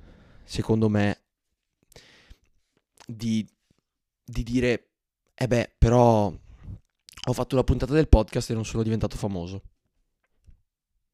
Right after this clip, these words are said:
Non va bene. Perché devo continuare?" Però effettivamente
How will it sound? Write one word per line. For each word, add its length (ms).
Non 140
va 100
bene. 320
Perché 380
devo 180
continuare?" 680
Però 240
effettivamente 920